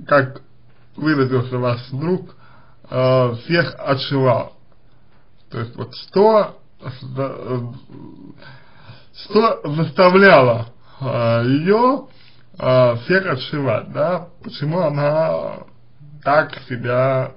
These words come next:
вела. Значит, говорить о том, что, что, например, эм, допустим, она боялась парней,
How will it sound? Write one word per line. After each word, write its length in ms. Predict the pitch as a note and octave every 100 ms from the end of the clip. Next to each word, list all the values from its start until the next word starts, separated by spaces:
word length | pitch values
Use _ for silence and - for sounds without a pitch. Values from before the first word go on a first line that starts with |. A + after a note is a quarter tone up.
| -
вела. 580 | B2+ B2 C3 A#2+ - - - - - - - - - - - -
Значит, 400 | A#2 G#2 A2+ A2+ - B2+ - - - - - -
говорить 340 | C#3 F3 G3
о 120 | F#3+
том, 260 | F#3 G3+ F3
что, 320 | - F#3 D#3+ C3
что, 460 | - - F3+ E3 - - - - - -
например, 640 | D3 E3+ F3+ F3+ F3 C3 - - - -
эм, 640 | B2 C#3 C#3+ C#3 C3+ B2 - -
допустим, 580 | C3 B2+ D3+ C3+ D3 C#3+
она 600 | D3 D#3 D#3 D3+ C#3+ C3 - - - - - - - - - -
боялась 720 | C#3+ E3 G#3 A#3+ G#3 B2 - - - -
парней, 680 | C#3 C#3 C#3 C3 C3 B2 A#2+